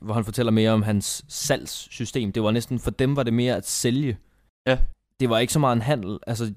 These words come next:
Speaker 1: det var en handel mellem dem og dem, der skulle købe, øh, aktien, men de var ligeglade med, om den steg. Altså, de, de så det som sælgere.
Speaker 2: Ja, fordi de havde så højt quotation.
Speaker 1: Præcis.
Speaker 2: Ja.
Speaker 1: Altså, de, de,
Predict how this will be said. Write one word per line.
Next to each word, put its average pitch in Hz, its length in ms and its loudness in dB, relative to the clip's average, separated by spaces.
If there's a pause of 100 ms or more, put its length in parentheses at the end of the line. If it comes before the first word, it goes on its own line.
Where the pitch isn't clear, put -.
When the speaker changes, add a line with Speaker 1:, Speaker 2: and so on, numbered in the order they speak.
(120)
Speaker 1:
det 120 100 0
var 113 60 4
en 110 80 2
handel 139 240 0
mellem 120 380 0
dem 135 300 0 (680)
og 117 180 -4
dem, 123 120 2
der 120 60 -2
skulle 113 160 -6
købe, 127 400 4
øh, 101 380 4 (240)
aktien, 120 300 -2
men 101 120 4
de 120 160 -2
var 156 80 4
ligeglade 131 380 -2
med, 107 140 -2
om 101 100 -4
den 104 160 -6
steg. 95 240 -10 (400)
Altså, 104 160 -8
de, 139 200 -4
de 143 200 -8
så 147 200 0
det 113 100 -2
som 104 300 -2
sælgere. 123 420 -2 (300)
Speaker 2:
Ja, 123 100 2 (120)
fordi 127 200 -2
de 127 140 0
havde 127 140 4
så 127 120 0
højt 127 280 -2
quotation. 117 480 -2
Speaker 1:
Præcis. 110 440 -6
Speaker 2:
Ja. 113 40 -2
Speaker 1:
Altså, 117 180 -2 (240)
de, 131 80 -4
de, 135 240 -4